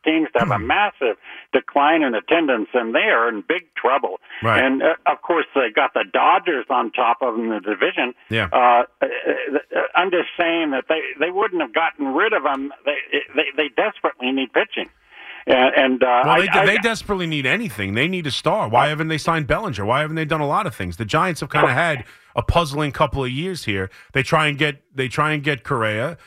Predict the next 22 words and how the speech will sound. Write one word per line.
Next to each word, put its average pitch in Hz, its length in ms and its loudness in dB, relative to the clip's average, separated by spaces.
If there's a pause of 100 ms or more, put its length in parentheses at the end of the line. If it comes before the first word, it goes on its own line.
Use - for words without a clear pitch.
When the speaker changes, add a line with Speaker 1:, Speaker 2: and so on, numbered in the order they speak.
(160)
Speaker 2:
that 120 160 0
falls 120 360 -2
through. 104 380 -2 (200)
Speaker 1:
You're 107 200 4
Speaker 2:
They 101 80 4
try, 147 140 4
Speaker 1:
right. 123 80 -4
Speaker 2:
they 123 120 0
try 135 280 2
and 143 80 -2
get 139 160 -2
Judge, 113 400 -4
that 113 180 0
falls 120 320 -6
through. 98 320 -4 (300)
They 127 80 2
Speaker 1:
Exactly. 165 240 2
Speaker 2:
haven't, 160 160 -6
they 139 160 0
haven't 160 320 -2
really 147 240 -6
done, 127 600 -4